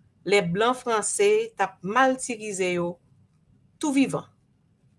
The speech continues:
Lè blan franse, t ap detripe yo. Zansèt nou yo, yo tout, te bat chal barik dèyè blan franse,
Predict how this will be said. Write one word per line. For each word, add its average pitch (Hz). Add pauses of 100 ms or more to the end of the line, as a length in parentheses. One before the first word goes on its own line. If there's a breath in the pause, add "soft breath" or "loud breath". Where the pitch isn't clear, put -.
(380)
Lè 190
blan 208
franse, 208 (200)
t 190
ap 160 (140)
detripe 196
yo. - (800)
Zansèt 262
nou 277
yo, 135 (400)
yo 240
tout, - (680)
te 233
bat 247
chal 285
barik 247
dèyè 185
blan 202
franse, 254